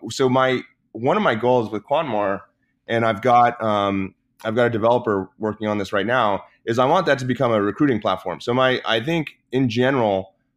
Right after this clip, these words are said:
mobile marketers tend to be, like, totally underpaid. Um, I think if you, if you're operating, like, let's say that you're overseeing a budget of, like, five million a month, right? So you're sixty million a year. I mean, there are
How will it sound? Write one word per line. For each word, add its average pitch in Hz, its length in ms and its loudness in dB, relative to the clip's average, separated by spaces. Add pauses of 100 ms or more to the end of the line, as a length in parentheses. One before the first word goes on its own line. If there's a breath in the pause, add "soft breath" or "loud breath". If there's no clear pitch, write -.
mobile 131 320 2
marketers 120 680 0
tend 131 180 0
to 120 60 2
be, 113 140 2
like, 104 260 -2
totally 113 380 0
underpaid. 95 520 -4 (520)
Um, 104 320 0 (200)
I 117 80 -2
think 135 160 2
if 120 80 -2
you, 160 340 4
if 120 180 0
you're 160 300 0
operating, 127 720 0 (140)
like, 110 220 0
let's 139 180 0
say 185 120 0
that 156 180 0
you're 135 240 2
overseeing 117 800 0
a 101 100 -6
budget 107 500 0
of, 98 140 -4
like, 101 200 -2
five 107 280 0
million 104 260 0
a 85 40 -4
month, 92 300 -4 (480)
right? 98 240 -2
So - 80 -6
you're 110 160 0
sixty 127 360 -4
million 113 280 0
a 92 40 -2
year. 104 260 0
I 95 80 0
mean, 127 160 0
there 170 200 0
are 123 480 2